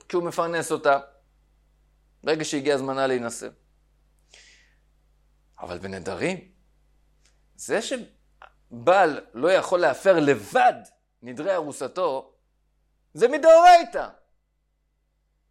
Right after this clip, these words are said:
ואם היו תהיה לאיש, הוו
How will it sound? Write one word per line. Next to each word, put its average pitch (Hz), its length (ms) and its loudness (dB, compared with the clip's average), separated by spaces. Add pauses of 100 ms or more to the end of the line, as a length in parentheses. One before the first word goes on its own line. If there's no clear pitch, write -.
(2250)
ואם 262 420 0
היו 262 260 4
תהיה 240 320 -4
לאיש, 220 720 -8 (2250)
הוו 240 440 2